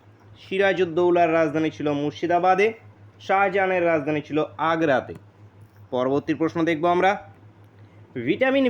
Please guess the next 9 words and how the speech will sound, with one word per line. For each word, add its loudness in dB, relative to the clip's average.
বি 2
ওয়ান। 0
আচ্ছা, -4
বি -2
ওয়ান 0
ভিটামিনের 0
অভাবে 2
কোন 4
রোগ 4